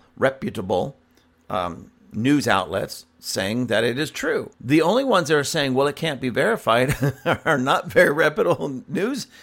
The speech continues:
sources, or they're Muslim-based or Muslim, uh, well, let me put it this way. They're either Muslim-based,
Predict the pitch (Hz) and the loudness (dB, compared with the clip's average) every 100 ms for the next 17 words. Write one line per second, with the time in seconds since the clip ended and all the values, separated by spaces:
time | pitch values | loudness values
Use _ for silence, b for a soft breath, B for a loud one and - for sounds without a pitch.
0 | - - 139 127 156 - 185 202 196 156 | -12 -2 0 0 -2 0 6 8 10 6
1 | 139 139 131 143 180 147 156 127 127 127 | 4 2 4 2 2 0 -2 0 0 0
2 | 131 120 117 127 139 113 127 123 110 B | -2 -4 -2 0 0 -2 -2 -2 -4 B
3 | B B B - 123 113 - 120 113 113 | B B B -8 -6 -6 -4 -4 -2 -4
4 | 117 98 104 98 95 80 92 107 120 123 | -6 -6 -6 -8 -6 -8 -6 -6 -4 -2
5 | 123 143 151 170 139 127 131 147 - | 0 0 0 -2 2 2 2 -2 -8